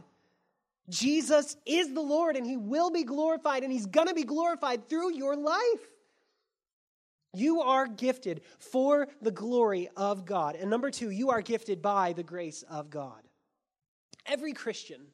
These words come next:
every Christian is uniquely gifted as a free gift from God.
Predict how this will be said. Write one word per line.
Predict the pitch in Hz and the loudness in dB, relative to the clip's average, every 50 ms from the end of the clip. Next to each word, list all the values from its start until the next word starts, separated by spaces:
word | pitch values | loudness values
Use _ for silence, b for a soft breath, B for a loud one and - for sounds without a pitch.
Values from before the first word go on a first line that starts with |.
| _ _ _ _ _ _ _ _ _ _ _ _ _ _ _ | _ _ _ _ _ _ _ _ _ _ _ _ _ _ _
every | 247 302 302 285 330 311 | 0 0 0 2 -2 -4
Christian | 226 - - 240 - - 202 180 170 - | -4 -6 -8 -8 -8 -8 -8 -10 -8 -6
is | 214 247 247 220 180 | -6 -4 -4 -4 -6
uniquely | 202 226 226 220 214 226 247 277 254 269 285 285 269 | -6 -4 -4 -4 -2 -4 -4 -4 -6 -8 -8 -8 -8
gifted | 220 196 226 220 220 220 - 165 151 - - | -6 -6 -6 -6 -6 -6 -10 -10 -10 -10 -8
as | 190 202 214 220 226 202 226 - | -2 0 0 0 0 -4 -4 -2
a | 208 202 202 202 | 0 0 0 -2
free | 202 - - - 208 220 220 226 226 220 220 b b b b b - | -6 -12 -16 -12 -10 -8 -6 -6 -6 -8 -10 b b b b b -10
gift | 156 190 185 185 180 - - _ _ _ _ _ _ | -6 -4 -4 -4 -6 -8 -14 _ _ _ _ _ _
from | _ _ - 180 175 165 160 160 160 160 160 160 _ _ _ _ _ _ - | _ _ -12 -8 -8 -6 -6 -6 -8 -10 -12 -14 _ _ _ _ _ _ -10
God. | 170 175 180 156 | -8 -6 -6 -6